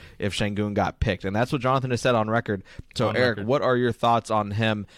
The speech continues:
Speaker 1: And, uh, are you about to, uh, you know, move Jonathan away from that a little bit, or are you gonna just kinda fuel the fire for him?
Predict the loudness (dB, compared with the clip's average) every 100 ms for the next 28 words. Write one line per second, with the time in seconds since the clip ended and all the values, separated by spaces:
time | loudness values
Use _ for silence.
0 | -14 -4 -2 0 2 2 2 0 0 0
1 | 2 2 0 -2 0 2 2 4 2 0
2 | -4 -6 -4 -4 -2 0 0 0 0 0
3 | 0 0 2 2 0 0 2 2 2 2
4 | 2 2 4 2 2 2 2 2 2 2
5 | -4 -20 -16 -12 -6 -4 -4 -2 -2 -2
6 | 0 0 0 -8 -12 -14